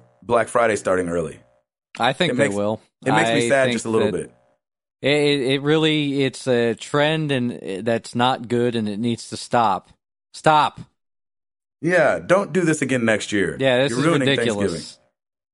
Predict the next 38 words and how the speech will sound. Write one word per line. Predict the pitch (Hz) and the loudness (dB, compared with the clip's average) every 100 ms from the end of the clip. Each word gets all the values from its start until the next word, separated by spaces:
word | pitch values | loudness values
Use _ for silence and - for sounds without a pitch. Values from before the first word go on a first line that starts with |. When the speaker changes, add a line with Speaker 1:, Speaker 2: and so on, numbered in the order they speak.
| _ | _
Speaker 1:
You're | 110 | -4
ruining | 131 127 95 | -2 0 -2
it. | 69 - _ _ _ _ _ _ - | -6 -16 _ _ _ _ _ _ -8
Speaker 2:
Dude, | 135 202 220 - | 0 2 2 -2
it, | 139 - - | -8 -10 -10
it's | 143 - | -6 0
like | 185 147 _ _ _ | 0 0 _ _ _
Big | 170 170 | 0 0
Blue. | 135 160 151 107 | 2 2 2 0
Big, | - 147 139 | 0 -2 -2
didn't | 131 139 151 | -2 -2 -2
Bl-, | 143 131 107 - | -4 -6 -10 -4
Big | 135 127 | -4 -2
Blue | 123 131 | 0 0
ruin | 127 131 139 | 0 0 -2
it? | 143 - _ | -4 -8 _
Well, | 135 170 | 0 2
no. | 151 113 - _ _ _ _ - | 2 0 -2 _ _ _ _ -2
Blue's | 135 127 | 0 2
Clues. | 123 120 104 90 | 2 4 2 -2
Speaker 1:
Um, | |
Speaker 2:
I | 117 | -4
don't | 110 98 92 | -4 -6 -10
know. | - - | -16 -2
Speaker 1:
yeah, | 170 170 151 | 2 4 4
Walmart. | 139 135 131 127 - - | 4 4 4 2 -2 -2
I'm | 127 | 0
a | |
little | 147 147 | 2 4
mad | 139 131 117 | 4 4 2
at | 117 | -2
you. | 120 113 117 _ _ _ - | -2 -2 -6 _ _ _ -8
You're | 107 | -2
taking | 143 131 | 0 2
away | 123 113 | 2 2
families | 123 110 107 101 | 2 0 0 -2
from | 101 95 | -4 -2
families. | 104 101 98 95 90 | 0 2 2 0 -2